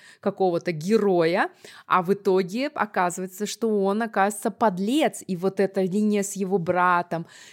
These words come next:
и как брата он посадил, и как этот брат страдал, и как эта маленькая девочка, прям вообще такая, а, вот эта баба Нюра в юности, какая она классная, что она в этих ботиночках бежит к тюрьме.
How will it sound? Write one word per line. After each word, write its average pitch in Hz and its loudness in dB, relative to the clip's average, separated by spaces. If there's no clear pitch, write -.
и 190 -4
как 208 0
брата 202 0
он 202 -2
посадил, 180 -4
и - -10
как 190 -2
этот 202 -4
брат 196 -4
страдал, 170 -4
и - -12
как - -4
эта 214 0
маленькая 190 4
девочка, 196 2
прям 190 -4
вообще 208 -2
такая, 190 0
а, 170 -2
вот 180 -4
эта 190 0
баба 190 2
Нюра 220 2
в 185 -8
юности, 196 -4
какая 202 0
она 196 2
классная, 208 2
что 208 -6
она 185 -2
в 170 -4
этих 190 -2
ботиночках 202 0
бежит 185 -2
к - -18
тюрьме. 202 -2